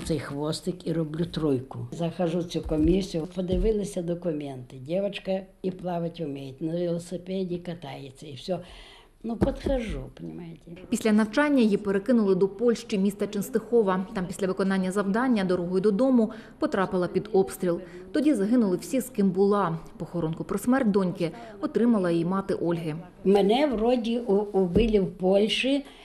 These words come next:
Speaker 1: е, в сорок третьому, двадцятого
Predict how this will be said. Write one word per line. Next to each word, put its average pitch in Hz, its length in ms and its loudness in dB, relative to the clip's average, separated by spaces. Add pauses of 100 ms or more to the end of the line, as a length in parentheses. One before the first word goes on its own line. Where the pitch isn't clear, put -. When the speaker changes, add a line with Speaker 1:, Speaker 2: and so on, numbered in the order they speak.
(140)
Speaker 1:
е, 180 460 0 (280)
в - 60 -10
сорок 220 460 2
третьому, 233 840 0 (320)
двадцятого 214 1120 0